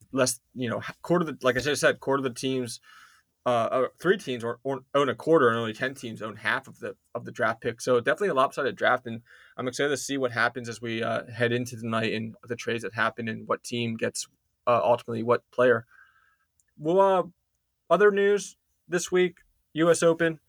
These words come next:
Um, Rickie Fowler, research, uh, resurgence, uh, abo-, among other things to talk about in the U S Open.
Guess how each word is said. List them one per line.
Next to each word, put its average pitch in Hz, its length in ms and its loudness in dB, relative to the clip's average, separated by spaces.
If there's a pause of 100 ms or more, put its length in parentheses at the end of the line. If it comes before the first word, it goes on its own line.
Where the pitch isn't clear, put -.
(360)
Um, 135 540 2 (680)
Rickie 165 240 -2
Fowler, 175 440 4 (100)
research, 135 420 -2 (100)
uh, 127 160 4
resurgence, 143 800 0 (640)
uh, 120 360 4 (120)
abo-, 123 300 2
among 135 320 0
other 139 220 0
things 120 240 -2
to 117 80 -16
talk 117 240 0
about 120 180 0
in 113 60 -8
the 110 60 -8
U 117 140 0
S 117 140 -2
Open. 120 440 -4